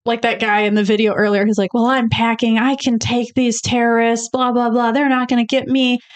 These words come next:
What's in my E D C bag, blah, blah, blah."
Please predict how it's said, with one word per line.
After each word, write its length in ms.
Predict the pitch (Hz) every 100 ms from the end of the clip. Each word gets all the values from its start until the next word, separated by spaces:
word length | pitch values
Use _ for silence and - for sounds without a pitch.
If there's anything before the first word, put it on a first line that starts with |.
| -
What's 200 | 285 285
in 100 | 285
my 180 | 262 240 -
E 140 | 269
D 160 | 262 254
C 320 | - 277 247
bag, 500 | 240 233 226 226 220
blah, 160 | 226
blah, 140 | 220 214
blah." 160 | 202